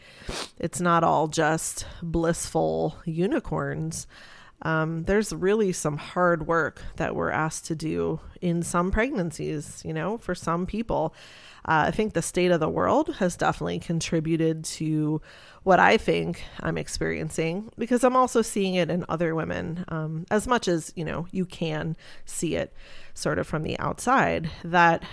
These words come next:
we are going deeper, and that the surface way the world is running right now is challenging us all to dig deeper within ourselves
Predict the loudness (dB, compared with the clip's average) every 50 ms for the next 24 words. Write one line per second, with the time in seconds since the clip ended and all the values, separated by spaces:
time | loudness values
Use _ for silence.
0 | -8 -8 -6 -4 -2 -2 0 2 2 4 6 6 6 6 6 4 4 4 2 0
1 | -2 -8 -18 -20 -20 -20 -20 -20 -20 -20 -20 _ -20 -20 _ 4 6 6 6 4
2 | 2 0 -2 -2 0 2 2 2 2 2 0 -2 -4 -6 -10 -4 0 2 2 4
3 | 4 4 4 2 2 0 -2 -2 -6 -12 -16 -14 -4 -2 0 0 0 0 0 2
4 | 2 2 2 2 4 4 4 2 0 -4 -6 -8 -8 -10 -12 -16 -20 -20 -20 -20
5 | _ -20 -20 _ -20 -20 -20 -20 -20 -20 -20 -20 _ _ -6 0 2 4 4 6
6 | 6 4 4 4 2 2 2 2 2 2 0 0 -2 -2 -2 0 0 0 0 -2
7 | -2 0 2 2 4 4 4 2 2 2 2 2 2 2 2 2 2 2 2 2
8 | 0 -2 -8 -16 -20 -20 -20 -20 -20 -20 _ _ _ _ _ -20 -6 0 0 2
9 | 2 2 2 4 4 4 4 2 2 2 2 2 0 0 0 0 2 4 4 4
10 | 2 0 -2 -4 -6 -6 -4 -2 -2 0 0 0 0 -2 -2 -2 -4 -6 -8 -10
11 | -4 -2 -2 -2 -2 -2 -4 -4 -2 -2 -2 0 0 -2 -2 -4 -6 -4 -4 -6
12 | -6 -6 -6 -6 -4 -4 -6 -8 -8 -10 -12